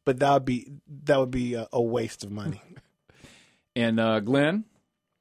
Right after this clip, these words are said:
Speaker 2: you wanna tell us who the winner was?
Speaker 1: The winner, by split decision, mind you.
Speaker 2: Yep.
Speaker 1: Krispy Kreme.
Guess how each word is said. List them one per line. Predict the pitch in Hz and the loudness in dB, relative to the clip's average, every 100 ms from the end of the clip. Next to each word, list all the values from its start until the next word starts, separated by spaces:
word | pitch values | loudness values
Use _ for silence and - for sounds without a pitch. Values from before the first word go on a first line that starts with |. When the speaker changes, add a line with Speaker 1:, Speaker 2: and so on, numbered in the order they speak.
| _ - _ | _ -20 _
Speaker 2:
you | 101 92 | -10 -6
wanna | 92 | -6
tell | - 95 92 | -6 -4 -4
us | |
who | - | -4
the | 92 | -4
winner | 92 98 104 | -2 -2 -2
was? | 127 131 - _ _ _ _ _ _ _ _ _ _ _ _ - | -4 -6 -14 _ _ _ _ _ _ _ _ _ _ _ _ -8
Speaker 1:
The | 127 123 | -2 2
winner, | 127 208 214 165 147 _ _ _ _ _ _ _ _ _ _ _ _ - | 4 4 4 2 -2 _ _ _ _ _ _ _ _ _ _ _ _ 6
by | 165 147 | 8 6
split | - - 277 285 | 2 4 4 4
decision, | 254 - 311 233 | 2 6 6 6
mind | 165 151 143 131 | 6 6 4 2
you. | 135 131 - - | 2 0 -4 -4
Speaker 2:
Yep. | 123 - _ _ _ _ _ _ _ _ | -4 -4 _ _ _ _ _ _ _ _
Speaker 1:
Krispy | - 156 - 151 | -2 0 0 0
Kreme. | 160 170 139 | 4 4 2